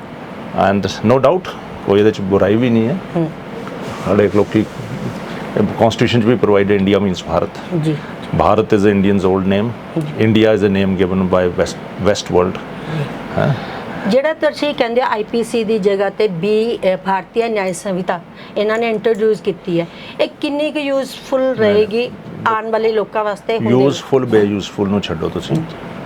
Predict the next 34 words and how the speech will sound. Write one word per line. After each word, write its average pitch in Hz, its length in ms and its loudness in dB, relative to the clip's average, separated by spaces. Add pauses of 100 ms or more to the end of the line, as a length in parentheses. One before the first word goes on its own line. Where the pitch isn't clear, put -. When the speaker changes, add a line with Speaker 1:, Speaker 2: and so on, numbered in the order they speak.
(240)
Speaker 1:
ਪਹਿਲੀ 139 240 4
ਜਿਹੜੇ 143 180 6
ਐਨ 131 180 4
ਏ 131 40 4
ਸੈਂਚਰੀ 120 420 2
ਚੱਲ 120 180 4
ਗਈ, 120 120 2
ਉਹ 135 80 6
ਕਿੰਨੇ 113 240 2
ਕੁ 110 80 0
ਯੂਜ਼ਫੁਲ 101 400 -2
ਸੀਗੀ? 92 280 -4 (420)
ਉਹਦਾ 113 200 6
ਦੁਰਉਪਯੋਗ 123 420 4
ਨਹੀਂ 147 100 2
ਸੀ 156 140 0
ਹੁੰਦਾ। 117 240 0 (880)
ਉਹਦਾ 117 240 6
ਦੁਰਉਪਯੋਗ 117 440 2
ਕਰਦੀ 104 360 2
ਸੀ 123 140 2
ਪੁਲਿਸ 113 340 2
ਤੇ 113 160 2
ਜੱਜਿਸ 101 360 2
ਵੀ 113 200 4
ਅੱਖਾਂ 110 240 0
ਬੰਦ 98 200 2
ਕਰ 98 180 2
ਲੈਂਦੇ 101 260 0
ਸੀਗੇ, 120 240 0
ਇਹਦੇ 123 120 4
ਬਾਰੇ 113 160 4
ਛੱਡੋ 85 280 -2
ਤੁਸੀਂ। 76 260 -6